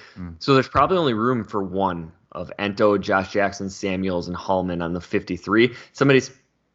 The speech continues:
Speaker 2: one or two of those guys probably sneaks onto the practice squad, but I really think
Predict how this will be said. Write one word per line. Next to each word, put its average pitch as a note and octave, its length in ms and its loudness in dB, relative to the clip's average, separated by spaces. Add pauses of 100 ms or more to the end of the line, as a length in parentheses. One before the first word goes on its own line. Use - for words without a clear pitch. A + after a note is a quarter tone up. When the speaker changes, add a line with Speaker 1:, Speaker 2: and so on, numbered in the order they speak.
(120)
Speaker 2:
one A#2 240 4
or A2+ 80 2
two A#2 160 0
of G#2+ 60 4
those G#2 160 2
guys G#2 160 0
probably G2 260 -2
sneaks G2 360 -8
onto F#2 180 -4
the F2 60 -8
practice F2+ 420 -4
squad, G2+ 300 0 (260)
but A#2 100 0
I A2+ 40 6
really A2+ 340 6
think G#2 420 -2